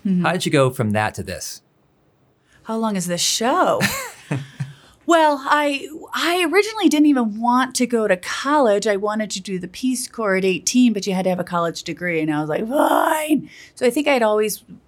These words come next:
Speaker 1: known I was gonna be, um, doing something that would serve folks in some capacity. Um, but where I really found my voice was about, uh, let's see, oh seven, so about, oh my goodness, twelve years ago.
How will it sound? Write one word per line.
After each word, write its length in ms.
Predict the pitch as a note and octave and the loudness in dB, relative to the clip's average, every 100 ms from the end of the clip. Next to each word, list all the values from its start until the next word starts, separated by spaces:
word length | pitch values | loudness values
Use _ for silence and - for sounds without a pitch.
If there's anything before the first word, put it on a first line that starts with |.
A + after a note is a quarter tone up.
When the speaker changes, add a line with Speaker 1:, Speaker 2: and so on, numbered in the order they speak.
| _ _ | _ _
Speaker 1:
known 480 | G3 F#3+ G3 G3+ G#3+ | -4 -4 -4 -4 -2
I 80 | G3+ | -2
was 140 | G3 | -2
gonna 220 | G3 G3 | -4 -6
be, 520 | F#3+ F#3+ F#3+ F#3 F#3 - _ | -8 -8 -6 -6 -8 -12 _
um, 640 | F3+ F3+ F3 E3+ E3 E3 - _ _ - - _ - | -2 0 0 0 -2 -4 -8 _ _ -20 -20 _ -10
doing 260 | F#3+ F#3+ F#3 | -6 -4 -4
something 320 | F#3 F#3 F#3 | -4 -4 -4
that 160 | F3 | -4
would 200 | - F3 | -4 -6
serve 400 | - - F3+ F3+ | -4 0 0 -2
folks 640 | F3+ G3 F3+ F3+ - - - | -2 -2 -2 -4 -8 -8 -12
in 140 | G3 F#3 | -8 -4
some 200 | F#3+ F#3 | -2 -4
capacity. 720 | F#3+ F#3 F3+ F3+ F#3+ F3+ F3+ - - - - | -4 -2 -2 -2 -6 -6 -8 -16 -20 -14 -4
Um, 460 | F3+ F3 F3 F3+ - - | -2 -2 -4 -6 -12 -2
but 80 | A#3 | 2
where 240 | C4+ C4 | 6 6
I 60 | A#3 | 4
really 340 | A3+ C#4 C#4 | 0 -4 -4
found 460 | B3 A#3 G#3+ G#3 G3 | -4 -2 -2 -4 -6
my 180 | F#3+ F3+ | -4 -4
voice 640 | E3 F3+ F#3 F3+ F3+ - | -6 -6 -4 -4 -6 -8
was 340 | F3 F3+ F3+ F3+ | -8 -6 -4 -6
about, 920 | E3+ F#3 F#3 F#3 F3+ F3+ - - - - | -6 -4 -2 0 -2 -4 -8 -10 -12 -8
uh, 360 | F3+ F3 E3 D#3+ | -4 -2 -2 -6
let's 160 | E3 | -8
see, 160 | F3+ - | -10 -10
oh 240 | - F3 | -8 -8
seven, 640 | F3+ - F3 E3+ E3 D#3+ E3 | -6 -6 -6 -4 -6 -6 -10
so 100 | F3 | -8
about, 460 | E3 D#3 D#3 - | -8 -8 -12 -16
oh 100 | G3 G3+ | -18 -16
my 80 | F3+ | -14
goodness, 240 | F3+ F3 | -12 -12
twelve 280 | - F#3+ F#3+ | -4 -2 -2
years 200 | F#3 F#3 | -4 -4
ago. 320 | F3+ F#3 | 0 0